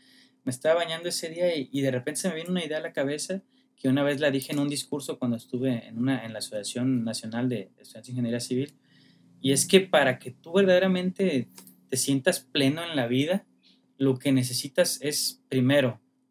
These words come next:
no tener algo, este, que pendiente por decirle a alguien, ¿verdad? O sea, en el sentido de que a lo mejor tú quieres decir a alguien que,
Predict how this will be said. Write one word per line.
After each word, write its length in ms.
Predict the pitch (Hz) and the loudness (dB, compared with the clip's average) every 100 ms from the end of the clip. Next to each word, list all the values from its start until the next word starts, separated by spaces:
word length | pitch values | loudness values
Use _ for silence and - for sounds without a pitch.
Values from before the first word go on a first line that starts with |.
| _ | _
no 220 | 127 135 | -2 -2
tener 680 | 175 170 160 165 160 127 - 117 | -2 -4 -4 0 2 2 -4 -2
algo, 580 | 135 156 160 143 123 117 | -2 0 2 2 2 0
este, 420 | 110 - 117 - | -6 -10 -12 -12
que 480 | - 117 107 101 101 - | -8 -6 -6 -8 -8 -2
pendiente 480 | 127 123 147 147 | 2 4 2 0
por 220 | - 135 123 | -4 -4 -2
decirle 400 | 120 147 143 143 | -4 -6 -2 0
a 100 | 143 | 0
alguien, 360 | 160 208 233 - _ _ _ _ _ _ _ | -2 -2 -2 -6 _ _ _ _ _ _ _
¿verdad? 260 | 120 120 143 | -6 0 0
O 60 | 135 | 0
sea, 160 | 127 | -2
en 60 | 120 | -2
el 100 | 117 | -2
sentido 340 | 120 110 135 | -6 -4 0
de 160 | 135 127 | 0 -2
que 280 | 120 110 104 | -10 -8 -8
a 80 | |
lo 100 | 110 | -10
mejor 200 | 110 123 | -14 -18
tú 120 | 127 131 | -18 -8
quieres 220 | 151 135 | -6 -4
decir 180 | 147 143 | -2 -2
a 60 | |
alguien 260 | 147 147 131 | 0 -2 -4
que, 260 | 127 110 | -4 -6